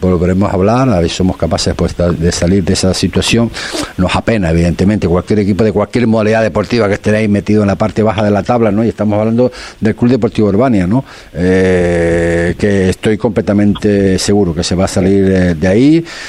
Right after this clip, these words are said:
y estar en una situación más, eh, holgada, ¿no? Porque eso sería, pues, eh, que las cosas se están haciendo, eh, bien, que se están haciendo,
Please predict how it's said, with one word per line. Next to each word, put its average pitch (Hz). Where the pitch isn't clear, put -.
y 107
estar 107
en 104
una 101
situación 98
más, 101
eh, 92
holgada, 101
¿no? 117
Porque 80
eso -
sería, 90
pues, 87
eh, 76
que 82
las 80
cosas -
se 85
están 92
haciendo, 95
eh, 90
bien, 113
que -
se -
están -
haciendo, 123